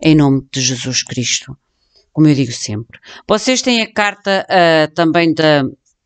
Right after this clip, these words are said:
quase que... é, é quase como se fosse o spotting, é, é, é quase aquele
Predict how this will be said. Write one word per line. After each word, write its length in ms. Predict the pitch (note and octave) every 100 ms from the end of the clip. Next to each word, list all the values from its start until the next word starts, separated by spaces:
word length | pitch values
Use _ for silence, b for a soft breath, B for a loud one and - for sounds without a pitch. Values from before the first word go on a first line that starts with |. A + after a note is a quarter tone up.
| _ _ _ _ _ - - _ _ _ _ _
quase 320 | - G#3 G3+ -
que... 160 | F#3 F3
é, 300 | G3+ D#3 A3
é 40 |
quase 320 | A#3+ A#3+ A#3+
como 140 | A#3 G#3+
se 120 | -
fosse 440 | G3+ G3 - -
o 580 | E3 D3+ _ _ _ -
spotting, 640 | - - A#3+ B3+ F#3+ F3 - -
é, 160 | F3+ G#3 -
é, 180 | E3+ D3+ B B -
é 100 | G#3
quase 240 | C4 B3+
aquele 300 | B3+ B3+ A#3